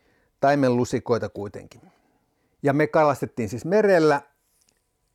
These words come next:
oikeastaan pelkästään, ja silloin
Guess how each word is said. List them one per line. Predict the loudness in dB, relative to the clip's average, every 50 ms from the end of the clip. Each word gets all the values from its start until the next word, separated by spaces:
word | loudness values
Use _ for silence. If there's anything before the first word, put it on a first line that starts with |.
| _ _ _ _ _ _ _ -8 -4
oikeastaan | -4 -4 -4 -6 -8 -6 -6 -4 -4 -4
pelkästään, | 0 0 2 2 2 2 0 -2 -4 -4 -10 _ -6 -6 -4 -4 -6 -6 -8
ja | -8
silloin | -6 -6 -4 -4 -4 -6 -6 -8